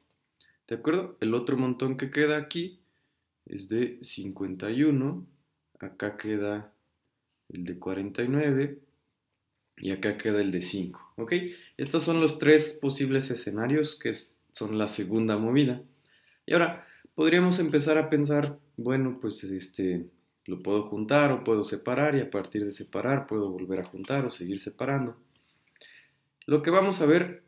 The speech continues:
y lo que verían ustedes si empiezan a separar los montones, es que este de acá nunca se va a poder separar en menos que montones de tres. Este de acá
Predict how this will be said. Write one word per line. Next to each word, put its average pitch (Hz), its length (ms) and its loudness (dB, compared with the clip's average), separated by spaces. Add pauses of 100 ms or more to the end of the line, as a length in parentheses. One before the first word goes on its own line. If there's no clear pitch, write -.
(120)
y 117 260 0
lo 101 180 -2
que 98 100 -2
verían 127 380 4
ustedes 139 420 0
si 110 80 -4
empiezan 123 420 -6
a 104 60 -6
separar 98 420 -6
los 135 200 -2
montones, 143 560 -4 (580)
es 120 220 -4
que 127 340 -4
este 170 380 0
de 135 80 4
acá - 480 -4 (1200)
nunca 156 360 2
se 147 120 0
va 135 100 4
a 135 100 -2
poder 123 240 2
separar 101 500 -4
en 98 160 -2
menos 131 480 -4 (300)
que 107 100 -8
montones 110 640 -2
de 117 80 -2
tres. - 640 -6 (1500)
Este 113 320 -2
de 139 80 4
acá 139 480 -2